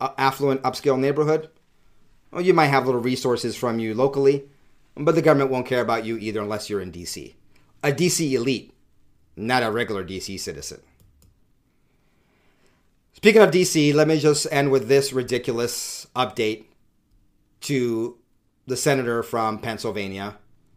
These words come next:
another person who's been the beneficiary of the largesse granted by Democrat math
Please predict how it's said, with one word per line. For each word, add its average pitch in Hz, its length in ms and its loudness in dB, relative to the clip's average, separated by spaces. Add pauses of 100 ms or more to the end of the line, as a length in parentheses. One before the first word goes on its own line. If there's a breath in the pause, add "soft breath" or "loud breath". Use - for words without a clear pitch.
(500)
another 135 600 2 (1600)
person 139 440 2
who's 123 240 0
been 123 180 0
the 117 80 -4
beneficiary 123 1080 0 (300)
of 113 480 -2
the 117 80 -6
largesse 123 720 0
granted 120 800 -2
by 110 300 0
Democrat 120 520 -4
math 113 440 -6